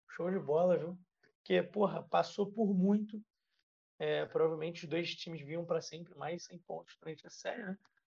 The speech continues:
E do nada vir pra um jogo de cento, de cento, é, de oitenta cada. É, não foi no jogo quatro, perdão, errei aqui. Não foi no jogo quatro que o Michael Bridges jogou pra caramba, mas, pô, três rebotes,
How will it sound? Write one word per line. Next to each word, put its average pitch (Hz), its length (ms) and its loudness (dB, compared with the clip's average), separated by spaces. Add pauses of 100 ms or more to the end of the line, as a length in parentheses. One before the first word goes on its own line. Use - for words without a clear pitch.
(140)
E 156 60 -10
do 151 80 -4
nada 160 200 -2
vir 147 120 -6
pra 156 160 -10
um 143 40 -6
jogo 143 220 -2
de 131 80 -16
cento, 156 480 -6
de 123 220 -8
cento, 151 320 -6
é, 131 360 -2 (1080)
de - 160 4
oitenta 175 480 6
cada. 202 420 2 (920)
É, 143 1200 2
não 185 180 0
foi 214 180 2
no 190 60 2
jogo 175 200 0
quatro, 170 320 0
perdão, 156 480 0
errei 151 180 -2
aqui. 160 180 -8
Não 165 100 -6
foi 226 120 -8
no 220 60 2
jogo 202 240 4
quatro 165 320 0
que 170 100 -8
o - 20 -6
Michael 143 320 -2
Bridges 139 580 -4
jogou 143 260 -2
pra 175 120 2
caramba, 190 400 4
mas, 170 260 4
pô, 156 260 2
três 165 260 4
rebotes, 180 640 4